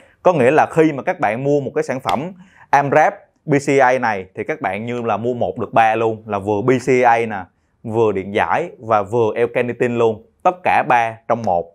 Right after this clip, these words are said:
một sản phẩm này. Chỉ cần múc một muỗng và nhấm nháp trong xuyên suốt buổi tập thì các bạn sẽ có một buổi tập vừa in như ý. Rồi, sản phẩm cuối cùng trong bộ sản phẩm này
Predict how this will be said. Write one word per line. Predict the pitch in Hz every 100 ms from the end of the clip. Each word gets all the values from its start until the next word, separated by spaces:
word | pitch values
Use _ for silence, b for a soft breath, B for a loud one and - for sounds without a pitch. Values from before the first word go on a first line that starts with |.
| _ _
một | 95
sản | -
phẩm | 120 95 131
này. | 98 85 b b b -
Chỉ | 147
cần | 117 104
múc | 175
một | 175 110
muỗng | 107 92 120 180
và | 123
nhấm | 101 120 170
nháp | 165 185 -
trong | 135 131
xuyên | 143
suốt | 131 185
buổi | 131 123
tập | 98 -
thì | 101
các | 135
bạn | 98 92
sẽ | 123
có | 139
một | 110
buổi | 98 110
tập | 98 -
vừa | 107 98
in | 117 110 113
như | 113
ý. | 110 143 180 -
Rồi, | 117 117 110
sản | - 135
phẩm | 143 120 175 180 -
cuối | 226 196
cùng | 147 113 98 _ _ _ _
trong | 147 147
bộ | 110
sản | - 139
phẩm | 131 151
này | 147 104